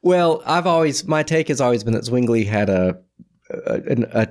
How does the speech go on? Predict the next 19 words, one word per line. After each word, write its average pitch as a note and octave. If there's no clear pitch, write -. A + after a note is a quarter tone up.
a C3
too C3
rationalistic A2+
approach C#3
to -
this G2+
whole F#2
thing. F#2+
You -
know, G2
you're, F#2+
you're G#2
talking A2
about F#2
supernatural G#2
things, F#2+
and F#2+
therefore G2+
the F2+